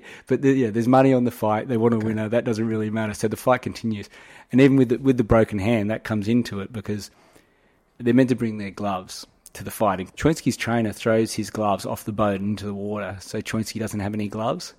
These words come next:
Speaker 1: 'cause he wants to have a bare knuckle fight,
Speaker 2: Ah.
Speaker 1: figuring it will be to Choinsky's advantage 'cause
Speaker 2: It's a big
Speaker 1: Corbett's
Speaker 2: puncher.
Speaker 1: broken a hand.
Speaker 2: Yeah.
Speaker 1: But what ends up happening is they get gloves from the crowd,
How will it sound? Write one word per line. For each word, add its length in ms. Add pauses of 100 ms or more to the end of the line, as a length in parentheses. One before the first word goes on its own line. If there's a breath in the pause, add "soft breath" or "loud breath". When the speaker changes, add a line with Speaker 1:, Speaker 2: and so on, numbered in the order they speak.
(120)
Speaker 1:
'cause 100
he 80
wants 140
to 80
have 100
a 60
bare 240
knuckle 260
fight, 360 (300)
Speaker 2:
Ah. 240 (160)
Speaker 1:
figuring 400
it 80
will 100
be 200
to 100
Choinsky's 480
advantage 520
'cause 300 (160)
Speaker 2:
It's 100
a 20
big 100
Speaker 1:
Corbett's 360
Speaker 2:
puncher. 40
Speaker 1:
broken 300
a 60
hand. 340
Speaker 2:
Yeah. 200 (960 soft breath)
Speaker 1:
But 140 (420)
what 160
ends 180
up 120
happening 340
is 400
they 300
get 220
gloves 320
from 160
the 80
crowd, 540